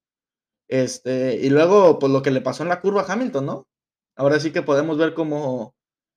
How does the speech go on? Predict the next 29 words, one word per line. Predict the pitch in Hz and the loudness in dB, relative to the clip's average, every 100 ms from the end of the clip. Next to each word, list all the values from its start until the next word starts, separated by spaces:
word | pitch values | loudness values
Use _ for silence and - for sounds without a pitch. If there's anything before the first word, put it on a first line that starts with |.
| _ _ | _ _
este, | 127 127 131 - 123 123 123 | -4 -2 -4 -6 -4 -4 -4
desde | 127 127 127 | -4 -4 -4
el | |
momento | 135 143 151 147 | -2 -4 -4 -4
pensamos | 147 156 165 | -4 -4 -6
que | 151 | -2
le | 131 | 0
había | 147 | 0
ganado | 160 160 160 | -2 -2 0
la, | 139 131 131 131 | 2 4 2 0
la | 135 139 | -2 0
curva | 165 165 | 2 2
a | 147 | 0
Checo, | 185 196 247 | -2 -4 -6
y | |
Checo | - 175 185 | -4 -2 -2
hace | 185 | -4
una | 175 | -4
maniobra, | 147 139 214 277 147 | -2 0 2 4 2
de | 160 | 0
hecho, | - | 0
ahí | 147 | -2
mismo, | 175 170 147 214 _ _ _ - | -2 -4 -6 -8 _ _ _ -4
para | 127 127 | -4 -2
cortar | 135 175 208 | -2 0 2
por | 220 202 | 2 2
dentro, | 208 196 233 - _ _ _ _ _ _ | 2 0 -4 -4 _ _ _ _ _ _
este, | 131 127 - 123 | -6 -6 -4 -4
y | 127 - | -4 -8